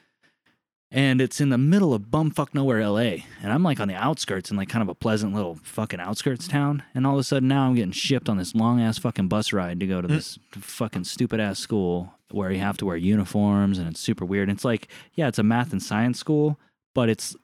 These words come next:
Speaker 1: it's, like, for the kids who are in the ghetto to get, like,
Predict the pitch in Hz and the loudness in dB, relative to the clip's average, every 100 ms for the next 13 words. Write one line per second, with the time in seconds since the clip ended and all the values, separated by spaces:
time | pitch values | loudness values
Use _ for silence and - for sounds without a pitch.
0 | _ 117 - 123 110 101 - - _ _ | _ -4 -2 0 0 0 -6 -18 _ _
1 | _ _ _ _ _ _ _ _ _ - | _ _ _ _ _ _ _ _ _ -20
2 | - 131 113 113 - 123 113 117 113 107 | -2 2 2 0 2 0 2 2 4 4
3 | 101 95 104 104 95 - 98 104 82 98 | 2 2 2 2 2 0 -2 -2 -2 -4
4 | 92 | -4